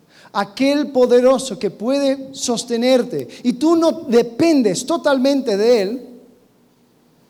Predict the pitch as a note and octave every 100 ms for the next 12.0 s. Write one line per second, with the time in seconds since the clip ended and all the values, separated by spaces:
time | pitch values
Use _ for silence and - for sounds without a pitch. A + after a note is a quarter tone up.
0 | _ _ _ _ _ _ _ _ _ _
1 | _ _ _ _ _ _ _ _ - -
2 | _ _ _ _ _ _ _ G3+ D4 D#4
3 | C#4+ C4 C4 C4+ D4 - C3+ - _ _
4 | _ _ _ _ _ _ _ _ _ _
5 | _ - _ _ _ _ - A#3+ A3+ A#3+
6 | B3 A#3 G3 F3+ - B3 A3+ F#3+ F#3 -
7 | - - - _ _ _ - _ _ _
8 | - D#3 G3 F#3 F#3 E3 - D#3 E3+ E3+
9 | E3 C3+ C3 C#3 G#3 F#3 C#3+ B2 - -
10 | - _ _ _ C3+ C3+ C#3 D#3+ E3 C#3
11 | A#2+ - C#3+ C3+ D#3 G3 G3 F3+ D#3+